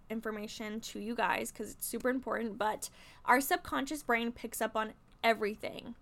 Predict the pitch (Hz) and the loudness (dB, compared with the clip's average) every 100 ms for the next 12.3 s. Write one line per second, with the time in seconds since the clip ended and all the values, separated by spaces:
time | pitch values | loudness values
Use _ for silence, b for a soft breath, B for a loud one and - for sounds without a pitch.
0 | - 233 226 226 226 226 - 208 202 - | -4 2 4 4 2 -2 -6 -10 -10 2
1 | 226 240 262 214 208 220 233 - 254 240 | 4 4 2 0 0 0 0 0 -4 -2
2 | 226 226 220 208 220 220 214 - - - | -4 -4 -2 -2 -2 -4 -6 -6 -8 -8
3 | - 240 - B B B - 233 233 233 | -10 -12 -16 B B B 10 12 10 8
4 | 254 262 277 302 277 269 254 254 262 247 | 4 4 4 4 2 0 0 0 0 -4
5 | 247 240 247 240 233 214 220 226 - 320 | -2 -2 0 0 0 0 -2 -6 -4 0
6 | 330 294 285 285 277 269 - 220 208 208 | 2 2 2 2 2 0 0 -2 -2 -4
7 | 208 220 - - 269 254 247 247 233 240 | -6 -10 -8 -2 0 2 2 2 0 0
8 | 240 247 233 233 - 233 - 294 294 320 | 2 4 4 2 -4 -8 -4 -4 -4 -4
9 | 370 359 - - 208 - 240 - 277 277 | -4 -4 -2 2 2 2 -2 -2 -2 -2
10 | 277 277 285 220 214 247 240 233 220 233 | -2 -2 -2 -4 -4 -4 -2 0 2 2
11 | 220 214 220 - 190 196 214 247 - 214 | 2 2 0 -4 -4 -2 -2 -2 -2 -4
12 | 196 190 | -2 -2